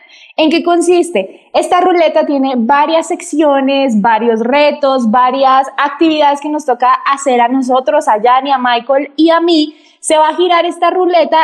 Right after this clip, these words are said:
y conforme lo que salga, esa persona hará lo que tenga que hacer. ¿Listo? Durante todo el programa. Una vez salga esa sección, pues se eliminará de la ruleta y así sucesivamente hasta que logremos culminar con toda,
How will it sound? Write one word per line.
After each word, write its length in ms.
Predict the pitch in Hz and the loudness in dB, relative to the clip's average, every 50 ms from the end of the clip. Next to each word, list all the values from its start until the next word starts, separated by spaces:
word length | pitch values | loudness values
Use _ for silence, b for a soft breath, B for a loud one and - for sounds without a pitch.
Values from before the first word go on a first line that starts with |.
| 320 - | 0 0
y 120 | - 320 - | -2 -2 0
conforme 680 | - 311 294 285 - 302 311 302 294 285 285 294 285 285 | 2 0 0 0 0 0 0 0 2 2 0 0 2 2
lo 240 | 294 311 311 311 311 | 2 2 4 2 2
que 120 | 311 294 | 0 -2
salga, 460 | 277 285 330 320 339 359 359 302 392 415 - - - _ _ _ | -2 0 0 0 0 0 0 0 0 0 0 -2 -6 _ _ _
esa 280 | 294 285 285 311 320 320 | 0 0 2 2 0 0
persona 440 | 349 330 285 311 330 359 370 392 415 415 415 - | 0 0 2 2 0 2 2 0 0 -2 -2 -4
hará 280 | - 247 254 247 247 247 | -2 -2 0 2 2 0
lo 120 | 247 262 | 0 -2
que 120 | 254 320 - | -4 -4 -2
tenga 320 | - 262 247 233 240 240 | -2 -2 0 0 0 0
que 100 | 240 247 | 0 -2
hacer. 480 | 254 262 - 254 190 156 - - _ _ - | -2 0 0 0 0 0 -2 -8 _ _ -2
¿Listo? 440 | 240 262 269 262 269 330 311 262 | 0 0 0 2 2 2 2 2
Durante 320 | 226 277 262 247 247 240 233 | 2 2 2 2 0 0 0
todo 160 | 240 247 233 | 0 0 0
el 80 | 233 226 | 0 2
programa. 500 | 262 277 311 320 311 269 226 220 B B B B B B | 0 2 2 2 2 0 -2 -4 B B B B B B
Una 300 | - 349 381 381 370 370 | -2 0 0 2 2 2
vez 180 | 370 370 370 - | 0 0 0 0
salga 360 | 370 349 349 359 339 339 349 349 359 349 | 0 0 2 0 0 0 0 0 0 0
esa 280 | 294 294 294 311 302 | -2 0 2 0 0
sección, 420 | 277 294 277 - - 330 339 370 392 392 | 0 -2 -4 0 0 2 2 2 0 0
pues 180 | 285 262 262 269 | 0 -2 0 0
se 160 | 269 247 - - | -2 -4 -2 -2
eliminará 680 | 240 240 240 240 233 233 233 226 220 214 208 208 214 | 0 2 2 2 2 2 2 2 2 2 2 2 2
de 60 | 220 220 | 2 2
la 140 | 247 247 | 2 2
ruleta 500 | 247 285 226 233 247 277 277 - 370 370 370 B B B B B B _ | 2 2 2 2 2 0 2 0 -2 -2 -2 B B B B B B _
y 460 | - 294 302 330 359 392 381 - - | 0 2 2 4 2 2 0 -2 -4
así 500 | - 240 247 254 - 277 269 302 339 349 320 | -4 -4 -4 -2 0 0 2 2 2 0 -2
sucesivamente 720 | - - 254 269 262 262 262 240 233 233 254 269 294 - - - - | -2 0 2 2 2 2 2 2 2 2 0 0 0 0 0 0 0
hasta 280 | 349 262 262 - 233 | -2 -4 -2 -2 -4
que 120 | 220 - 247 | 0 0 0
logremos 400 | 226 220 202 214 220 208 214 214 | 0 2 2 0 0 0 -2 -2
culminar 420 | - 254 240 240 240 226 214 220 220 | 0 2 2 2 2 2 0 0 0
con 200 | - 226 214 208 | -2 -2 -2 0
toda, 400 | - 226 226 226 233 220 - | 0 2 2 2 2 0 -2